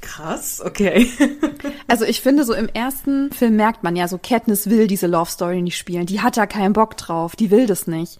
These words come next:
Speaker 2: Und diese Zuneigung zu Peter, die kommt dann ja im Prinzip erst in Teil, was ist das, drei oder so,
Speaker 1: Mhm.
Speaker 2: wo er dann eben wirklich in Schwierigkeiten gerät.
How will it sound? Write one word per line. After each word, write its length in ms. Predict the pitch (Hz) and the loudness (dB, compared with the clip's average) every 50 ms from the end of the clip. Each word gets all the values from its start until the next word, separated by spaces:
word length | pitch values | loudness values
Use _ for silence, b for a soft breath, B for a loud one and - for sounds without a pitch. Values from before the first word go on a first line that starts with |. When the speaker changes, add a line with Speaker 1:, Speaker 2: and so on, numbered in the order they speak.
| b b | b b
Speaker 2:
Und 120 | b 208 | b -2
diese 200 | 185 208 196 202 | -2 -2 -4 -4
Zuneigung 520 | - - - 240 269 247 220 208 208 220 208 | -6 -4 0 2 4 4 4 4 2 0 -2
zu 140 | - - 190 | -2 -6 -4
Peter, 340 | - - 269 277 - 208 | 0 2 2 2 2 0
die 100 | 180 190 185 | -2 -2 -4
kommt 260 | - - 240 240 226 | 0 0 0 2 2
dann 100 | 208 208 | 0 0
ja 80 | 202 185 | 0 0
im 80 | 196 | -2
Prinzip 340 | 202 - 220 202 - 208 - - | -2 -4 -6 -6 -6 -8 -4 -2
erst 320 | 196 202 208 208 - - | 0 0 0 -2 -4 -10
in 260 | - - 196 196 185 | -8 -6 -4 -4 -4
Teil, 340 | 185 - 220 202 196 190 190 | -6 -4 -2 0 2 2 2
was 160 | 196 214 220 | 0 -4 -6
ist 180 | - 240 - - | -8 -12 -10 -12
das, 160 | 220 - - - | -12 -12 -12 -12
drei 360 | - - 202 208 233 240 220 | -6 -2 0 2 2 2 2
oder 200 | 190 190 196 190 | 2 2 2 0
so, 300 | 180 190 190 202 226 247 b b b b b b b | 0 -2 -2 -2 -4 -4 b b b b b b b
Speaker 1:
Mhm. 500 | 185 170 160 170 170 165 165 156 165 180 - - - - - - | -12 -10 -10 -10 -10 -10 -10 -12 -14 -14 -16 -20 -20 -14 -4 2
Speaker 2:
wo 140 | 208 214 | 4 4
er 100 | 214 220 | 6 6
dann 300 | 208 208 208 208 202 - - | 4 4 2 2 -2 -4 -2
eben 240 | - 220 220 226 175 | 0 2 2 4 4
wirklich 540 | 202 226 226 - 214 220 214 208 - - - _ | 2 0 0 0 -4 -4 -4 -4 -8 -12 -12 _
in 140 | - 220 233 | 2 2 2
Schwierigkeiten 640 | - - 202 180 165 170 - - - 170 - - 175 | 2 2 -2 -2 -2 -4 -8 -10 -10 -12 -10 -8 -10
gerät. 400 | 170 175 - 165 165 170 - - | -10 -10 -10 -12 -12 -12 -14 -16